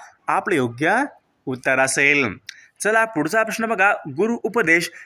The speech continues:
या ठिकाणी शब्द आहे, या शब्दाची आपल्याला संधी ओळखायची आहे. गुरु उपदेश. चला, गुरु उपदेश म्हणजे या ठिकाणी ऑप्शन क्रमांक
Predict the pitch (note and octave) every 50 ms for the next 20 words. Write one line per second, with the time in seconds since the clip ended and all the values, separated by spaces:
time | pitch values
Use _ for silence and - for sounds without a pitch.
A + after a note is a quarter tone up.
0 | - _ - - - - F#3+ G3+ G#3 A3 A3+ A3+ G#3 - - E3 C#3+ D3 D#3+ G#3+
1 | A3 G3+ E3+ D#3+ E3+ F#3 F#3 - _ _ _ _ - G#3+ A3+ A3 - G3+ F#3+ F#3
2 | G#3+ A3 A3+ - A#3 A3+ - - C3+ B2+ - A3 A3 E3+ D3 D#3 F3 - - -
3 | _ - - - C#3 C3 C3 C3 D3 G3+ G#3+ - - A3 A3+ A3+ A3+ F#3 D#3+ D3
4 | C#3+ C#3+ C3+ C3 C3 - D#3 C3+ D3+ G#3 A#3 A#3+ A#3 - - C#3+ B2 C#3+ B2 C3
5 | C#3 C#3+ C#3+ C#3+ C#3 B2+ A2+ - - - - _ _ _ _ - - _ _ _
6 | _ _ _ - D#3+ D#3+ E3 D3 B2+ B2 D3 E3+ G3+ A3 - G#3 F#3 G#3+ G#3 A3+
7 | A3+ A3+ - A#3 A3+ A3+ A3+ G3+ D#3 C3+ C3 B2+ G3 G#3 A3+ A3+ A3+ A3 - C#3+
8 | C3 C3 - - G#3+ A3+ A3+ A3 A3+ A3+ G#3+ A#3